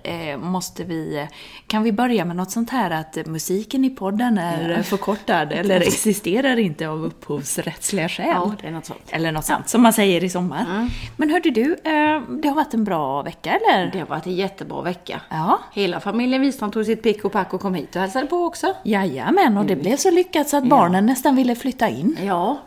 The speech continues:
Speaker 2: de
Speaker 1: Eller?
Speaker 2: ville ju sova över.
Speaker 1: Ja.
Speaker 2: De var väldigt besvikna över att det inte blev en övernattning också.
Speaker 1: Mm, mm, mm.
Speaker 2: Jag vet.
Speaker 1: Jag vet inte vad din man försökte med där, men han,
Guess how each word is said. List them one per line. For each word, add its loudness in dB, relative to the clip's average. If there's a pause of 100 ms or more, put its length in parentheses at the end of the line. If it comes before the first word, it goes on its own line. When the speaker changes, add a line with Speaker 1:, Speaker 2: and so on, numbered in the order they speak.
Speaker 2:
de -12
Speaker 1:
Eller? -2
Speaker 2:
ville 0
ju 2
sova 0
över. -2
Speaker 1:
Ja. -4
Speaker 2:
De -2
var -4
väldigt -4
besvikna -6
över -8
att -12
det -8
inte -8
blev -4
en -4 (180)
övernattning -10
också. -6
Speaker 1:
Mm, -4
mm, -4
mm. -2
Speaker 2:
Jag -4
vet. -10 (340)
Speaker 1:
Jag 2
vet 0
inte 0
vad 2
din 4
man 2
försökte -6
med 0
där, 2
men -2
han, -2